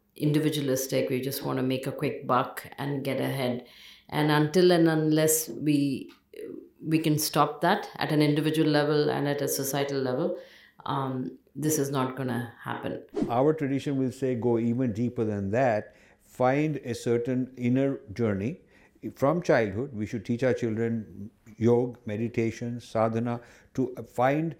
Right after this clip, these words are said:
Speaker 2: a sort of mind management. The mind sciences is what should, we should teach our children.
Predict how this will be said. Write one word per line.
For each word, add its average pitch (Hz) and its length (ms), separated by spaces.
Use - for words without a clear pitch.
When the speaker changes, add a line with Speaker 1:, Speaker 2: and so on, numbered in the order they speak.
Speaker 2:
a 117 140
sort 117 240
of 110 100
mind 131 400
management. 101 720
The 101 60
mind 120 400
sciences 107 520
is 104 120
what 98 280
should, 98 200
we 101 60
should 92 220
teach 101 220
our 87 120
children. 85 440